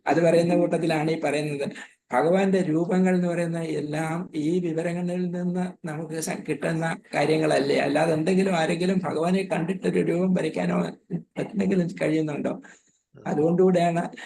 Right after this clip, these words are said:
നമ്മൾ കണ്ടിട്ടുള്ള രൂപങ്ങള് ആ, മനുഷ്യാകാരം പൂണ്ട ബ്രഹ്മങ്ങളായിരുന്നു ഈ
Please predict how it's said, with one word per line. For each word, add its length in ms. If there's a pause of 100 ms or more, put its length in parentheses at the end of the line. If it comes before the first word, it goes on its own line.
(240)
നമ്മൾ 380
കണ്ടിട്ടുള്ള 760
രൂപങ്ങള് 680 (560)
ആ, 440
മനുഷ്യാകാരം 840
പൂണ്ട 300 (420)
ബ്രഹ്മങ്ങളായിരുന്നു 1200
ഈ 380